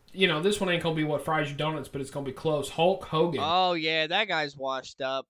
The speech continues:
Speaker 2: I, I mean, he's trying to stay relevant.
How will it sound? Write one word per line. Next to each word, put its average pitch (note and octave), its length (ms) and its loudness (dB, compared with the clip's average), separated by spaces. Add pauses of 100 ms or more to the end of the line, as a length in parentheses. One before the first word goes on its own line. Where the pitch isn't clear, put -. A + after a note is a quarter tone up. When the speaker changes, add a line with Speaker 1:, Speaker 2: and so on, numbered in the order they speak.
(120)
Speaker 2:
I, D3+ 140 -6 (180)
I D#3+ 140 -6
mean, G3 240 -6
he's A#3+ 280 -8
trying A#3 380 -4
to A3+ 80 -6
stay G#3 300 -4
relevant. E3+ 720 -4